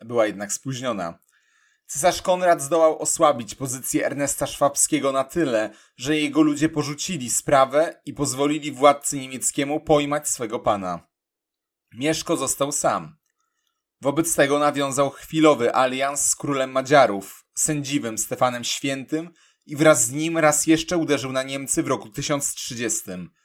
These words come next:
Niestety dla Polski wyprawa nie dała żadnych pozytywnych rezultatów, Ponadto zginęli w walkach niemieccy stronnicy Mieszka, jak na przykład hrabia Zygfryd.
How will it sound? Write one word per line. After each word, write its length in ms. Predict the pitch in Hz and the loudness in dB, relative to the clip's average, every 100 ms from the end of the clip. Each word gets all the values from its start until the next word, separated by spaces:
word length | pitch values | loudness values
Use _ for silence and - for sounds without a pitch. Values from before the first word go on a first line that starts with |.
| _ _ _ _ _ _ _ | _ _ _ _ _ _ _
Niestety 460 | 131 143 - 165 147 | -4 -2 0 -2 2
dla 180 | 139 139 | 4 4
Polski 520 | 165 147 - - 110 | 4 4 2 -2 -6
wyprawa 420 | 131 - 156 151 | -8 2 4 4
nie 140 | 156 | -2
dała 260 | 156 160 156 | 2 4 4
żadnych 560 | 123 165 165 123 110 - | 2 2 2 2 -10 -8
pozytywnych 540 | 117 110 117 113 113 | -8 -8 -10 -12 -10
rezultatów, 720 | 123 120 123 147 123 101 98 _ - _ _ | -8 -8 -2 0 0 -2 -8 _ -20 _ _
Ponadto 400 | - 151 147 - | 0 2 2 0
zginęli 500 | 147 123 143 156 147 | -4 -4 -6 -6 -6
w 60 | 127 | -2
walkach 600 | 139 135 - 165 160 - | 2 2 0 -8 -8 -12
niemieccy 580 | 131 151 156 151 - 156 | -8 -4 -2 -2 -4 -4
stronnicy 540 | - 143 143 131 143 | -4 -6 -6 -6 -6
Mieszka, 540 | 143 135 - - 92 - _ _ | -4 -4 -4 -4 -6 -6 _ _
jak 160 | 160 165 | -10 -6
na 100 | 175 | -6
przykład 340 | - - 131 | -6 -6 -6
hrabia 380 | - 110 98 107 | -2 -2 -2 -2
Zygfryd. 720 | 120 139 - 90 82 - - | -4 -8 -12 -16 -16 -18 -20